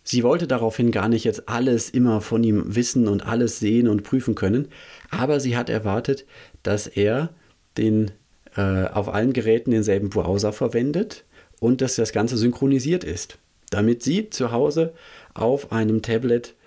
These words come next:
nachvollziehen kann, auf welchen Internetseiten er unterwegs ist. Das finde ich jetzt erstmal einen ganz nachvollziehbaren und angemessenen Wunsch,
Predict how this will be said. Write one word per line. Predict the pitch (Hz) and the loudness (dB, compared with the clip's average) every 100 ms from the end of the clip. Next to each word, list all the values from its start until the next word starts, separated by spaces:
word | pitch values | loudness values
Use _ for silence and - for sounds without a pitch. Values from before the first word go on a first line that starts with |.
| _ - | _ -14
nachvollziehen | - 101 98 113 135 117 - 123 | -4 -2 -2 -2 -2 -2 0 0
kann, | 117 110 | 0 -2
auf | 127 101 | 0 0
welchen | 110 - | 0 0
Internetseiten | 113 143 104 95 90 85 92 | 0 2 0 0 0 0 0
er | 82 | 0
unterwegs | 90 85 - - - | 0 -2 -4 -6 -10
ist. | - - - _ _ _ - _ _ - - | -12 -18 -20 _ _ _ -20 _ _ -14 -4
Das | 92 - | -2 2
finde | 120 127 | 2 2
ich | |
jetzt | 127 | 2
erstmal | 113 127 139 104 | 0 0 0 2
einen | 117 | 2
ganz | 117 107 147 - - _ _ _ - - | 2 2 0 -4 -10 _ _ _ -12 -2
nachvollziehbaren | 110 101 - 147 139 147 139 135 135 | 0 0 0 -2 0 -2 0 2 2
und | 113 | 2
angemessenen | 113 131 135 117 120 120 113 | 2 2 2 2 2 2 2
Wunsch, | 104 117 330 - | 2 2 2 -4